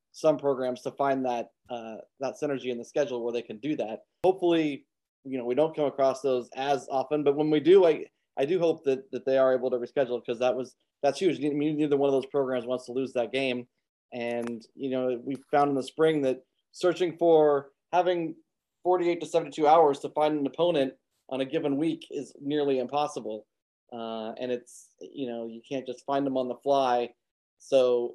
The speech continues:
it will be interesting to see how that goes. And, you know, Lodi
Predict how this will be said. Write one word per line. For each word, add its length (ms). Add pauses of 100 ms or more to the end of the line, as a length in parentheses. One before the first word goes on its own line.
it 120
will 120
be 220
interesting 520
to 80
see 200
how 100
that 220
goes. 260
And, 180 (440)
you 180
know, 220
Lodi 640